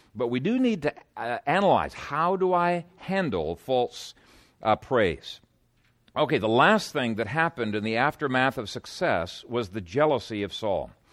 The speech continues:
And, uh, in verses eight through nine,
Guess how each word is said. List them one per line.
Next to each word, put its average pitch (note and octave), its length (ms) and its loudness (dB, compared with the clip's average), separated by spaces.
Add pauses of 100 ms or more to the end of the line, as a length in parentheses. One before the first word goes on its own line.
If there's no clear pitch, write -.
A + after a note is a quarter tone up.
(500)
And, A#2+ 380 0
uh, G#2+ 260 6
in B2 160 -2
verses D#3 540 0 (100)
eight E3 200 -2
through D#3+ 220 -2
nine, A2+ 520 2